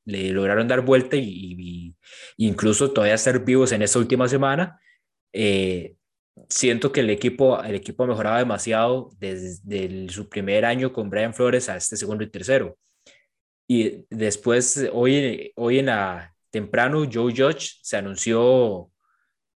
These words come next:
anu-, se anunciaron el despido, eh, de, de Joe Judge.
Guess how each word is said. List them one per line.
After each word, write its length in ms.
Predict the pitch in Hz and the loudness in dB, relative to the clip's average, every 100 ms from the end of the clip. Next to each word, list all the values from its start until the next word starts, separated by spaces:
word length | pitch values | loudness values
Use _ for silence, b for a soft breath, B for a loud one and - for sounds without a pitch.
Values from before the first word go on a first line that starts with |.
| _ | _
anu-, 240 | 110 107 - | -12 -10 -4
se 120 | - | -4
anunciaron 600 | 101 110 104 98 104 120 | -2 -4 -4 -2 0 0
el 60 | |
despido, 640 | 127 107 - 127 135 127 - _ _ _ | 0 -2 0 2 2 0 -6 _ _ _
eh, 520 | - 95 180 180 175 | -8 -6 -6 -8 -8
de, 240 | - 190 - | -6 -8 -8
de 460 | 98 101 92 90 90 | -12 -10 -8 -8 -4
Joe 200 | 110 110 | -2 2
Judge. 380 | 135 196 - | 2 2 -2